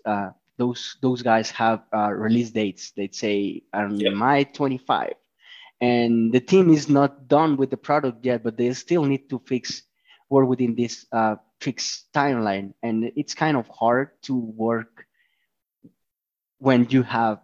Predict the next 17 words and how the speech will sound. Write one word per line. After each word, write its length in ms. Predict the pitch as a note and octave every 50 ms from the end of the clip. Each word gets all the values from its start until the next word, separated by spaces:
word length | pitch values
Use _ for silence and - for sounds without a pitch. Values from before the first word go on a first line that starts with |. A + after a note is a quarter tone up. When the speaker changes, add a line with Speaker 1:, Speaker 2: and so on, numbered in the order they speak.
| -
Speaker 1:
a 80 | G#2+ A2+
time 360 | - - - B2 A#2+ A#2 A2+
box 280 | G#2+ A2 G#2+ G#2+ - -
set 260 | - - A#2 A2+ A2+
already 580 | A2+ A#2 A#2 G#2+ A2+ B2+ C3 D3 D#3+ D#3 - -
and 260 | A2+ A2+ A2+ A2+ A2+ B2
you 60 | A#2+
know 260 | A#2+ A#2 A2+ A#2 A#2 A2+ A2+
that 160 | A2 G#2+ -
there 160 | A2+ A2+ A2+
is 160 | A2 - -
a 60 | A2
long 320 | G#2 G#2+ A2 A2+ A2+ A2 G#2
way 140 | A2 A2 G#2
to 140 | - -
go. 320 | G#2+ - G#2+ G#2 G2+ F#2+ _ _ _ _ _ _ _ _ _ _ _ _ _ _ _ _ _ _ _ _ _ _ -
Speaker 2:
Yeah, 420 | A2 A#2 A#2+ A#2 G#2+ - - -